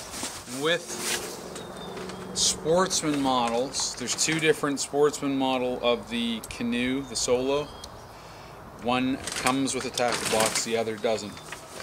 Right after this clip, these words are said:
So in with this guy, also being a Sportsman model, it does come with a little tackle box,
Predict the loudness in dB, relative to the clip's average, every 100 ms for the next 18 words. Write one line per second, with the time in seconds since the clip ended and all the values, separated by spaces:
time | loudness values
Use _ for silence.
0 | -4 0 6 8 6 6 4 6 4 2
1 | 2 4 8 8 6 6 8 8 8 6
2 | -2 -6 -8 -10 -14 -2 0 0 -2 0
3 | 2 2 0 -2 0 -2 -2 -6 -6 -6
4 | -4 -6 -6 -8 -2 6 6 6 2 0
5 | 0 -2 -2 0 0 0 0 0 0 2
6 | 2 0 -2 -2 -2 -2 -6